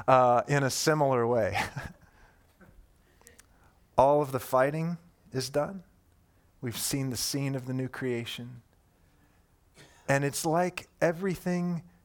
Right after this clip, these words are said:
like, like you're at a stage and all the curtains go down and everything goes to black and one spotlight just comes up. And John is sitting there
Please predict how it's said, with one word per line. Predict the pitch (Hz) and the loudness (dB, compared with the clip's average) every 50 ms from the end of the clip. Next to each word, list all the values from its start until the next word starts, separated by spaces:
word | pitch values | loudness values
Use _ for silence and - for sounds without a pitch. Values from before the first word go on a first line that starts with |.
| _ _ _ _ _ _ _ _ _ _ - | _ _ _ _ _ _ _ _ _ _ -4
like, | 123 139 143 139 - - - - - - - | 0 0 0 0 -4 -10 -16 -18 -18 -6 -2
like | 147 151 147 143 | -2 -2 0 0
you're | 160 156 | 0 2
at | 156 147 | 2 2
a | 135 | 0
stage | - - - - 160 156 156 147 147 | -4 -6 -4 -2 0 0 0 0 0
and | 135 127 | 0 0
all | 131 139 | 0 0
the | 135 131 | -2 -6
curtains | - - 160 147 139 143 143 139 - - | -4 -2 -4 -4 -4 -4 -6 -8 -6 -4
go | - 139 139 | -4 -2 0
down | 139 131 131 131 131 | 0 0 0 0 0
and | 127 123 | -2 -2
everything | 127 127 135 127 - 139 135 | -2 -4 -4 -4 -4 -4 -2
goes | 127 131 123 117 - | 0 0 0 -2 -2
to | 135 | -2
black | 113 127 127 123 123 123 - | 2 4 4 4 4 2 -2
and | 113 113 113 | -4 -2 0
one | 120 131 143 143 | 0 0 -2 -2
spotlight | - - - - 120 123 123 - 113 110 107 107 - | -6 -6 -2 0 2 2 2 0 -2 -4 -4 -4 -6
just | - 117 107 - | -10 -12 -12 -10
comes | - - 113 110 107 107 | -8 -6 -6 -6 -4 -4
up. | 113 101 104 101 - | -4 -4 -4 -6 -6
And | - 113 113 117 113 | -6 -6 -6 -6 -6
John | 107 127 131 147 151 160 165 156 | -4 -2 -2 -2 -2 -2 -4 -6
is | 139 | -8
sitting | - - - 151 143 127 113 | -8 -8 -8 -8 -8 -6 -6
there | 110 107 110 - 101 117 - | -4 -6 -6 -6 -10 -12 -14